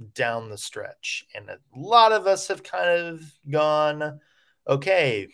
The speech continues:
maybe the Predators should scratch him. Maybe, you know, we just need to take him out of the lineup for a little bit,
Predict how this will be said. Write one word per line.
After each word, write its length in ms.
maybe 680
the 100
Predators 500
should 220
scratch 440
him. 360
Maybe, 920
you 100
know, 140
we 160
just 220
need 160
to 120
take 240
him 120
out 180
of 60
the 80
lineup 520
for 200
a 40
little 240
bit, 400